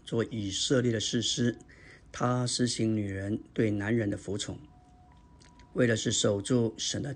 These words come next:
定命，并将全以色列带进正确的等次，服在神的作王和作头之下。今天有人教导说，信徒不需要服从代表的权柄，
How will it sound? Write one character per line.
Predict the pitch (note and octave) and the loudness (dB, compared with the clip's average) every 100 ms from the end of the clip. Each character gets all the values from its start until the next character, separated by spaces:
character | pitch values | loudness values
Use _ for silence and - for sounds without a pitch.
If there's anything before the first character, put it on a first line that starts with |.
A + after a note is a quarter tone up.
| - | -2
定 | C3+ A2 | 0 2
命， | F#2 A#2 - - - - - - - | 2 0 0 -8 -20 -20 -20 -20 -2
并 | - A#2 | 2 4
将 | G#2+ B2 A2+ A#2 | 4 2 2 0
全 | A#2 - G#2 A2 | -2 -4 -4 -4
以 | - A2 | -4 -4
色 | F#2+ - C#3 | -2 4 4
列 | C3 C3+ A#2+ A2 | 6 6 6 2
带 | - C3+ A2+ | 2 2 4
进 | G#2+ B2 A2 G#2 | 2 2 0 0
正 | - B2+ A2 | 4 4 4
确 | G#2 A2 | 0 -2
的 | G#2+ | -2
等 | A2+ F2+ | -4 -4
次， | - - G#2 - - - - - - | -2 -2 -2 -8 -20 -20 -20 -20 -20
服 | - A#2 A#2+ | -8 -4 -4
在 | - C#3 B2 A2+ | 2 4 4 2
神 | - G2+ | 0 0
的 | G#2+ | -2
作 | - B2+ | 2 4
王 | G#2 G2 G2+ | 4 -2 -6
和 | G#2+ G#2 G#2+ | -6 -4 -4
作 | - A#2+ | 0 0
头 | - G2+ | 0 -10
之 | - G#2+ | -6 -4
下。 | - - - - - - - - - - | -4 -4 -10 -20 -20 -20 -20 -20 -20 0
今 | C3 | 2
天 | C3 C3+ C3 C#3 - | 4 2 2 0 -2
有 | D3 G2 | -4 -2
人 | G#2 | -2
教 | A2+ C#3 C3 | 2 4 4
导 | B2+ F#2 | 2 -2
说， | - A#2+ B2 - - - - | 0 2 2 -4 -20 -20 -12
信 | - E3+ C#3 | 0 4 4
徒 | A#2 G#2+ | 2 -2
不 | - | -2
需 | B2 - B2+ | -4 0 2
要 | A#2+ A2 | 4 2
服 | - A2 | -2 -4
从 | A#2+ - A2 A#2 | -2 -2 -2 -2
代 | A#2 C#3+ B2 A2+ | 0 2 4 2
表 | G2 | -2
的 | F#2+ | -4
权 | G2 - G#2+ | -6 -4 -2
柄， | C3+ | -2